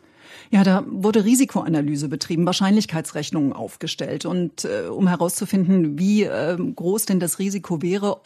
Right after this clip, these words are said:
wenn ein Flugzeug dieses Typs wieder abstürzt, wenn nichts verändert wird dran. Und das Ergebnis war, ja,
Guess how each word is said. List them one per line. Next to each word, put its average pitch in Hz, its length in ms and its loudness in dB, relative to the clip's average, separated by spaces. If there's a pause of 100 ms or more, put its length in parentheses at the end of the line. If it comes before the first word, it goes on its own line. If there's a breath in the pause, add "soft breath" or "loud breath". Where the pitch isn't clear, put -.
wenn 170 220 0
ein 160 140 -2
Flugzeug 208 640 -2
dieses 165 260 -2
Typs - 260 -2
wieder 180 280 4
abstürzt, - 540 -6
wenn 143 100 0
nichts 143 240 -2
verändert 151 360 -4
wird 143 180 -6
dran. 160 120 -2
Und 160 100 -2
das 180 120 -2
Ergebnis 196 400 -2
war, 180 140 0
ja, 190 280 2